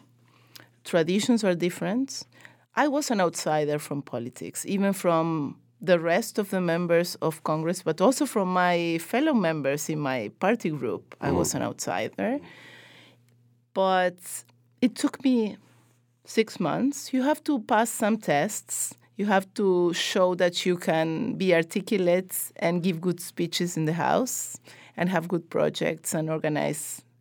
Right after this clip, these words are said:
Speaker 1: good events. With, you know, to discuss topics. As I was an opposition member, I never had any of my laws passed.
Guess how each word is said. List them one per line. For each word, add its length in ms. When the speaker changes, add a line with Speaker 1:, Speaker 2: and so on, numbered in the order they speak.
Speaker 1:
good 160
events. 680
With, 560
you 140
know, 200
to 140
discuss 560
topics. 720
As 160
I 60
was 240
an 120
opposition 500
member, 440
I 140
never 300
had 280
any 260
of 140
my 200
laws 500
passed. 720